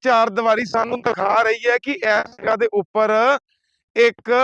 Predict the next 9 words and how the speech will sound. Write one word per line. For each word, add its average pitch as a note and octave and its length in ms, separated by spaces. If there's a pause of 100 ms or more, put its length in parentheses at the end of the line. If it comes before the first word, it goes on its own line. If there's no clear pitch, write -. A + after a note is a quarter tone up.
(240)
ਗੈਰ A3 300
ਕਾਨੂੰਨੀ B3 640
ਕਲੋਨੀ A3+ 560
ਦਾ A3 320 (420)
ਨਿਰਮਾਣ A#3+ 720
ਕੀਤਾ A#3 400
ਜਾ F#3 240
ਰਿਹਾ F#3+ 180
ਸੀ। A#3 280